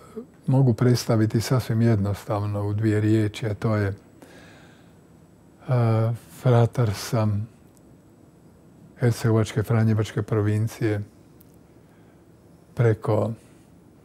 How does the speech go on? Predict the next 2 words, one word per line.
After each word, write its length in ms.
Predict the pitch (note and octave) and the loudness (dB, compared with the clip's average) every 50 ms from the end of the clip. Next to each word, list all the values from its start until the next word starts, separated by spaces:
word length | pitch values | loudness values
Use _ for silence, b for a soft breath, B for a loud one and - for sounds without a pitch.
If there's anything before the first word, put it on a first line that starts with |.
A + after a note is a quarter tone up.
| - - - - - - - - - - - - - - - - - - - - - - - - - - | -20 -20 -20 -20 -20 -20 -20 -20 -20 -20 -20 -20 -20 -20 -20 -20 -20 -20 -20 -20 -20 -20 -20 -20 -18 -14
šezdeset 800 | - - - - A2 F#2+ F2+ A#2 G#2+ G#2 G2+ - - G#2+ A2 G#2+ | -10 -6 -2 -2 -2 0 0 0 -2 -2 -2 -4 -4 -6 -4 -2
godina. 560 | A#2 B2 A#2 A2 A#2 A#2+ A2 G#2+ A2 G#2+ G2 | 0 0 0 0 0 -2 -2 -2 -4 -4 -6